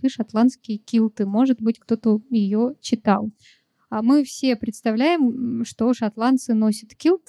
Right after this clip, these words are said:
играют на волынке, это их древняя культура. Вот. И вы бы и, и дальше <laughs> так думали, а, если бы не историки, а именно конкретный человек, э, Хью Тревор Рупер, который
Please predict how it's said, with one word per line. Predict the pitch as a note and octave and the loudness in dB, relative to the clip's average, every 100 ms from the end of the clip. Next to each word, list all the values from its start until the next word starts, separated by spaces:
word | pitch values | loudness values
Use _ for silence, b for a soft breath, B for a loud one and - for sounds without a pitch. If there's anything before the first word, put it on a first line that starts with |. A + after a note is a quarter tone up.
| A#3+ | -12
играют | B3+ G#3+ A3+ A3+ G#3+ G3+ | -8 -4 0 2 0 -2
на | A3+ A3 G#3 | -2 -2 -2
волынке, | G#3 A3+ F4 F4+ A#3+ B3 | -2 -2 -2 -2 0 0
это | - | 0
их | A3+ A#3+ _ _ - | -2 -2 _ _ -6
древняя | A3 A#3 B3 A3 | -2 2 2 0
культура. | - G#3+ - A3 G#3 G3+ b b b b b - | 0 -6 -2 0 0 -4 b b b b b -6
Вот. | G#3 F#3+ - D3 _ | -2 -2 -4 -18 _
И | - C4 | -4 -2
вы | B3+ C4+ | 0 -2
бы | C4 B3 A#3 | 2 0 0
и, | - A3+ A#3 | -4 -6 -4
и | |
дальше | G#3+ A3+ A3 - - G#3 A3 A3+ | 0 0 0 -6 -4 -4 -4 -6
<laughs> | A#3+ A#3+ G3 B3 _ | 0 0 2 0 _
так | A3 G#3 G#3 | -8 -6 -4
думали, | G3+ G3 G#3+ C#4 G4+ b b b b b - | 0 2 2 0 -2 b b b b b -8
а, | G#3+ G#3+ | -4 -2
если | A3 D4+ C#4+ | 0 -2 -4
бы | A3+ A3 | -4 -2
не | G#3+ C4+ C4 | 0 2 0
историки, | - C4 C4 B3 - A3+ G#3 - | -2 -2 0 0 -2 -4 -4 -4
а | G#3+ | -2
именно | A#3 A#3+ A3 | 2 2 0
конкретный | G#3 G#3+ G#3+ A#3 A3+ G#3 | -2 -4 -2 -2 -2 -6
человек, | - G#3+ G#3+ G#3+ G#3+ - | -2 -2 2 0 -2 -4
э, | G#3+ G#3+ A3 - | -4 -4 -6 -4
Хью | A3+ A3+ | 0 0
Тревор | A3+ A3+ G#3+ G#3+ A3 | -2 -4 -2 -2 -4
Рупер, | B3 D#4 - C4 | 0 0 2 0
который | - G#3 - A#3+ C4+ A#3+ | -2 -14 -4 -2 2 2